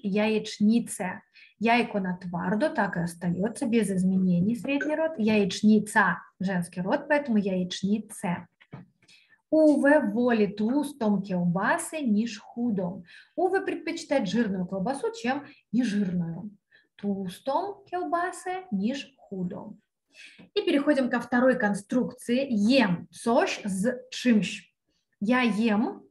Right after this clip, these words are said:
или пью. После этого у нас идет берник. Что? С чем, кем, чем, с кем, с чем. Это у нас творительный падеж на жентник.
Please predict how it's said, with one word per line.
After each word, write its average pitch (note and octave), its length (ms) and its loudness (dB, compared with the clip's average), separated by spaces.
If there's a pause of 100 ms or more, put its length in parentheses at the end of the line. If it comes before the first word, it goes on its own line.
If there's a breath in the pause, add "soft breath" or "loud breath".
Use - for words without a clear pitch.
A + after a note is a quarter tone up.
(220)
или A#3+ 160 2
пью. G#3+ 720 -2 (400)
После A#3+ 340 -2
этого G#3 220 -6
у G3+ 40 -2
нас G3+ 220 -2
идет F#3 160 -6
берник. G3+ 640 0 (140)
Что? G3+ 600 -6 (280 loud breath)
С - 420 -4
чем, A#3 600 -2 (140)
кем, G3+ 380 0
чем, A3+ 440 -2
с - 160 -12
кем, G3+ 260 0
с E3+ 60 -6
чем. A#3 400 -4
Это G3+ 180 -2
у B3+ 40 0
нас C4 260 -2
творительный G3 440 0
падеж F#3 360 0
на F#3+ 120 2
жентник. F#3+ 640 0